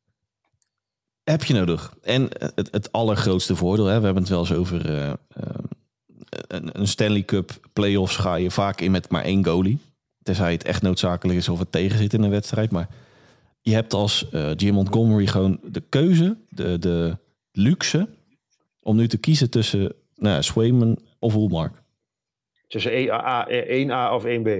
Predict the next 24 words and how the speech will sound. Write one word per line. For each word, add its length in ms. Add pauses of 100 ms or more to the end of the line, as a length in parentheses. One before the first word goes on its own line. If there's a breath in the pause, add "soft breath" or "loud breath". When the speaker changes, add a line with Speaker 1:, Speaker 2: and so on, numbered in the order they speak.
(120)
Speaker 1:
Juist. 420 (960)
Speaker 2:
Ja, 240 (180)
ja, 100
nee, 120
je 60
hebt 120
gelijk. 240 (220)
Speaker 1:
Pijler 280
twee. 300 (380)
We 120
noemden 280
hem 100
net 160
al, 200
David 300
Pastrnak. 580 (1700)
Na 280
McDavid 580
voor 140
mij 320
dit 180
seizoen 360
qua 380
veldspelers. 880